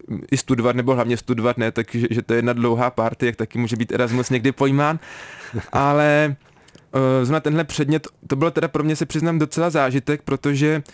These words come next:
to bylo v, to bylo v aule, která měla kapacitu zhruba tak třetinovou, ne-, než by bylo potřeba. A vůbec jsem asi ni-, ni-, nic ve střední Evropě jako nezažil, protože tam se teda studenti nahrnuli a ti, eh, ti, na které nezbylo místo, tak pro ně zřídili videopřenos do dalších učeben.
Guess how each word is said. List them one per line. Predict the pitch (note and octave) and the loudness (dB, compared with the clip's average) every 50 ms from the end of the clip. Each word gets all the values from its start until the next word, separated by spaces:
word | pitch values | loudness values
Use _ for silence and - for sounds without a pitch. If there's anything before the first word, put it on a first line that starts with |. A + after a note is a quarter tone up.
| - - - _ _ | -20 -20 -20 _ _
to | - C#3 | -4 -2
bylo | B2+ D3 D#3 D#3 D#3+ | 0 2 2 2 0
v, | - - - - _ - | -2 -8 -12 -12 _ -6
to | - C#3 | -4 -2
bylo | C3 D#3 D#3+ | 0 0 -2
v | - - - | -2 0 0
aule, | C3+ C3+ C3 C#3 C#3 C3+ C3+ D3 | 2 2 4 4 4 4 2 0
která | - - D3+ C#3+ C#3+ C#3+ | 0 -2 0 0 0 0
měla | D3 C#3+ D3 | 0 0 0
kapacitu | - D3 - C#3+ - D3 C3 C3+ | -2 -2 -4 -2 -4 -4 -2 -2
zhruba | C#3+ C#3 D3 | -2 -2 0
tak | - D#3+ D3+ | -2 -2 -4
třetinovou, | - - D3 - - C#3+ C3 C3+ C3 C#3 C#3+ | -2 -4 -4 -2 0 -2 0 2 2 2 0
ne-, | D3 - - C3 C3+ - | 0 0 -2 -2 -2 0
než | C3+ C#3 C3+ | 0 0 0
by | C#3 C#3+ | 0 0
bylo | C3+ E3 E3+ | 0 0 0
potřeba. | - C#3 - - - C#3 A#2 G#2 A#2 A2+ A#2+ C3 - - _ _ _ _ _ _ _ _ _ _ - _ - | 0 -2 -2 0 -2 -2 0 0 0 0 0 -4 -6 -12 _ _ _ _ _ _ _ _ _ _ -20 _ -4
A | A#2 A#2 A#2 A2+ A2+ - - - - - - - | -2 0 0 0 0 -2 -8 -18 -20 -20 -12 -10
vůbec | A#2+ A#2+ D3 C#3+ - | -2 -2 -2 -2 0
jsem | - D#3+ D#3+ - - - | 0 0 0 -2 -2 -4
asi | - C3 C3 - - | -4 -4 -2 0 0
ni-, | D3+ D3 - C3+ C#3 | 0 2 2 2 2
ni-, | C3+ C3 D3 - | 2 2 0 2
nic | C3 C#3+ C#3 C3+ | 0 0 0 0
ve | C#3+ C#3 | -2 -4
střední | - - D#3 C#3+ D3 | -2 -4 -2 -2 0
Evropě | C#3 C#3+ B2+ - D3 | 0 0 0 0 -2
jako | D3+ - - E3+ | -2 0 0 0
nezažil, | E3+ D3+ D3 B2+ C#3 C3+ A#2+ B2 B2+ A#2+ A2+ A#2+ C#3 - - - - - - - - - _ | 2 2 2 2 0 0 2 2 2 2 2 0 -2 -6 -10 -20 -20 -20 -20 -20 -20 -12 _
protože | - - A#2+ D3 C#3+ | -6 -2 -2 0 0
tam | D#3 D3 | 0 -2
se | - E3 | -2 -2
teda | C#3 D3+ D#3+ | -2 -2 -2
studenti | - - D3 D#3 D#3 - F#3+ | -2 -2 -2 -2 0 0 0
nahrnuli | F#3 D#3+ C3+ C3+ C3 C3+ C3+ C3+ C3 C3 C3+ D3 E3+ F#3 - - - - - - - | 0 0 0 0 0 2 2 2 2 2 2 0 0 -2 -4 -8 -18 -20 -20 -10 -8
a | - | -8
ti, | - - - B2+ C3+ C#3 C#3 C#3+ C#3 - - - A#2+ C3 | -8 -6 -2 0 0 2 2 0 -2 -2 -2 0 0 0
eh, | |
ti, | B2 - - C#3 | -2 -2 -2 -2
na | D3+ C#3+ | -2 -2
které | - D#3+ D#3+ | -2 0 0
nezbylo | D#3 C#3+ B2 C3 E3 | 0 0 0 0 0
místo, | D3+ C3+ - D3 | 0 0 -2 -2
tak | C#3 D3 C#3 | -2 -2 -2
pro | - D3 | -2 -2
ně | D3+ D#3 D3+ | 0 0 -2
zřídili | C#3+ C3 A#2+ C3+ B2+ D#3 D#3+ D3+ | -2 -2 -2 0 2 2 2 2
videopřenos | B2 B2+ C3+ D3 - - - D#3 D3+ | 2 2 2 2 0 0 -2 0 0
do | C#3+ | 2
dalších | C3 C3 B2+ A#2+ - C3 - - | 2 2 0 2 0 -2 -2 -2
učeben. | B2 - - C3+ A#2 A2 A#2 A2 A2 B2+ C#3 | -4 -2 0 0 0 2 0 0 0 -2 -4